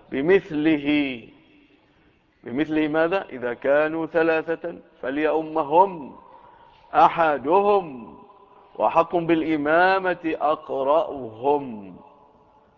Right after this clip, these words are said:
قال: "وحدثنا أبو بكر بن أبي شيبة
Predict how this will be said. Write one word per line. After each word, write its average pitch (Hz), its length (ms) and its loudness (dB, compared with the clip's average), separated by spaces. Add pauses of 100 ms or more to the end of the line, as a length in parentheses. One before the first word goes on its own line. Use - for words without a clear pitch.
(220)
قال: 156 400 8
"وحدثنا 165 640 0
أبو 165 220 -2
بكر 165 180 -12
بن 156 140 -10
أبي 151 200 -6
شيبة 147 420 -8